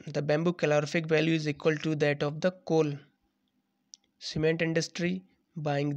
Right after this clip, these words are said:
this bamboo species for their boilers।" मतलब इसकी जो कैलर-, कैलोरीफिक वैल्यू होती है वो कि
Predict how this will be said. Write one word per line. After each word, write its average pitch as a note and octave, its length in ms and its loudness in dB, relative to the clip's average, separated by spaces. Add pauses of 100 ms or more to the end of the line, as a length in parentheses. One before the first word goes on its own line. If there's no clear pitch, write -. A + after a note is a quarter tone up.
this C#3+ 200 -4
bamboo D#3 400 -2 (180)
species D#3 420 -6
for D3 140 0
their E3 200 -2 (340)
boilers।" C#3 460 -6 (720)
मतलब C#3+ 260 -2
इसकी C#3+ 220 -4
जो C#3+ 100 -4
कैलर-, C#3+ 460 0 (100)
कैलोरीफिक C#3+ 460 0
वैल्यू D3+ 280 2
होती D3 220 0
है E3+ 60 2
वो E3 100 -2
कि - 220 -8